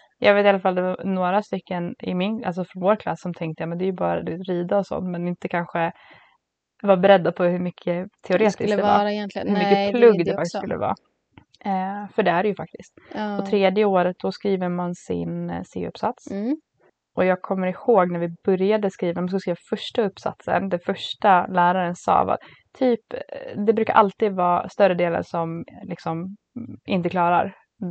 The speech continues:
Speaker 1: första uppsatsen. Alltså som
Speaker 2: Mhm.
Speaker 1: får undergodkänt. Och man bara,
Speaker 2: Mhm.
Speaker 1: "Åh, <laughs> pepp."
Speaker 2: Oj, vad, ja, precis.
Speaker 1: Men det, och det var ju bara sant.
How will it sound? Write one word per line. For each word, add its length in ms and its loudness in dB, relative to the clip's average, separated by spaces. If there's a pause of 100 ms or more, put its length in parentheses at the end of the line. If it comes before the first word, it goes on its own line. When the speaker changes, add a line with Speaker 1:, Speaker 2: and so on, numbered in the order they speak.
(120)
Speaker 1:
första 220 -4
uppsatsen. 360 -6 (640)
Alltså 200 4
som 120 0 (100)
Speaker 2:
Mhm. 60 -2
Speaker 1:
får 400 2
undergodkänt. 680 -4 (880)
Och 60 6
man 220 4
bara, 100 -4
Speaker 2:
Mhm. 120 -14
Speaker 1:
"Åh, 320 2 (840)
<laughs> 480 -8
pepp." 320 4 (280)
Speaker 2:
Oj, 340 4
vad, 160 2
ja, 420 6 (100)
precis. 420 -6 (240)
Speaker 1:
Men 300 4 (160)
det, 140 6
och 140 0
det 100 4
var 80 2
ju 60 4
bara 140 2
sant. 280 2